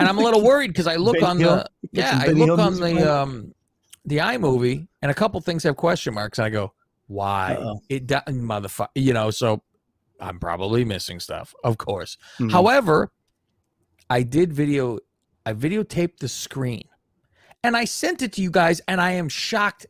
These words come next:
Speaker 1: nobody replied to it. It was the one thing, I don't know if you guys thought when you saw me send a video that nobody then watched it because you thought it was just me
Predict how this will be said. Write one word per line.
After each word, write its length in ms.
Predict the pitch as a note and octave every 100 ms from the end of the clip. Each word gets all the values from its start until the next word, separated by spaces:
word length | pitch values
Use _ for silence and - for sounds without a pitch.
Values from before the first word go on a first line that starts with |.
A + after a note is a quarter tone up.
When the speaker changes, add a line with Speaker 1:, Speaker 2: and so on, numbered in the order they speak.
| _
Speaker 1:
nobody 420 | C#3+ D#3+ F#3 F#3
replied 500 | F3 F3 D3+ C3 G#2+
to 100 | G#2
it. 100 | G2 - _ _ _ _ _ -
It 140 | G#3
was 160 | A3+ F3+
the 100 | G#3+
one 320 | G3 A#3 C#4+
thing, 180 | B3 A3
I 120 | E3+ A3+
don't 140 | C4
know 120 | A3
if 100 | G#3
you 120 | F#3 G3+
guys 380 | G3 F3 F#3 - _
thought 360 | F3+ D#3 D3 - _ -
when 340 | C#3+ D3+ D3+ -
you 180 | C#3+ D3
saw 400 | - - D3+ D#3+
me 200 | E3 D#3+
send 380 | D3+ - D3 F3
a 40 |
video 540 | F3+ E3 A2+ G#2+ A2 D3 _ _ _ _ _ _ _
that 160 | - C#3
nobody 420 | D3+ E3+ F#3 F#3+
then 280 | E3 E3+ D#3+
watched 420 | D3 F#3 G3+ -
it 100 | D3
because 240 | C#3+ C#3+ C3+
you 100 | C#3
thought 220 | D#3+ C#3+
it 80 | C3+
was 100 | A#2+
just 220 | C#3 -
me 420 | C3 C#3 B2+ A#2